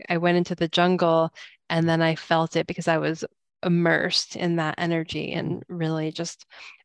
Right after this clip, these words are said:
Speaker 1: every part of my being just shifted. It's so,
Speaker 2: Mm.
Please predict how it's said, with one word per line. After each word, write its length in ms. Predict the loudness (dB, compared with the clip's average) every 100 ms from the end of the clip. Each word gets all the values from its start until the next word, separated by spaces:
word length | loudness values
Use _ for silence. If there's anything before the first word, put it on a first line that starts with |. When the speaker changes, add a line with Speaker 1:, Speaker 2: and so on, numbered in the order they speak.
| -4
Speaker 1:
every 180 | 0 0
part 280 | 0 0 2
of 80 |
my 140 | 2 0
being 360 | 0 0 2 -2
just 220 | -6 -6
shifted. 760 | -4 -2 -4 -4 -4 -4 -6 -12 _ _ _ _
It's 180 | -10 -8
so, 640 | -8 -2 -2 -2 -4 -6
Speaker 2:
Mm. 40 | -10